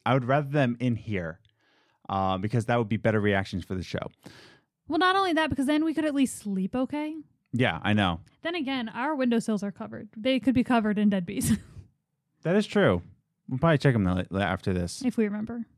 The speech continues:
Speaker 1: If we remember. Bees in our podcast room. <laughs> Uh, yeah, no. So, uh, I, I'm, I'm sure he's gonna come by. And that's the thing. I do, I really don't care how much it costs.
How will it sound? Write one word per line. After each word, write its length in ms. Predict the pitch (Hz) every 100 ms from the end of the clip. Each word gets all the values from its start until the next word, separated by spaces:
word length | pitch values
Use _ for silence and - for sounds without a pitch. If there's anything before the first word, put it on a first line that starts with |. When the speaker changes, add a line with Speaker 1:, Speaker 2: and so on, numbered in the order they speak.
| _
Speaker 1:
If 160 | 135 123
we 60 | 101
remember. 400 | 87 82 78 - _ _ _ _ -
Bees 180 | 120
in 100 | 104 92
our 40 |
podcast 400 | - 82 - -
room. 200 | 78 92 _ _ _ -
<laughs> 880 | - - - - - - - - -
Uh, 440 | 117 113 107 107 95 - _ _ _ _
yeah, 220 | - 139 113
no. 260 | 107 101
So, 640 | 95 135 127 120 117 113 - _ _ -
uh, 140 | 135 92 107 104
I, 400 | 76 117 110 117
I'm, 80 | 156
I'm 160 | 151 143
sure 160 | 170
he's 120 | 151
gonna 160 | 135 123
come 160 | 113 98
by. 220 | 98 107
And 180 | 135 143
that's 140 | 147
the 60 | 117
thing. 200 | 120 110
I 80 | 110
do, 100 | 127
I 100 | 131
really 480 | 113 107 110 117 110
don't 160 | 104
care 200 | 95 92
how 140 | 92 87
much 200 | 85 87
it 100 | -
costs. 420 | 76 - -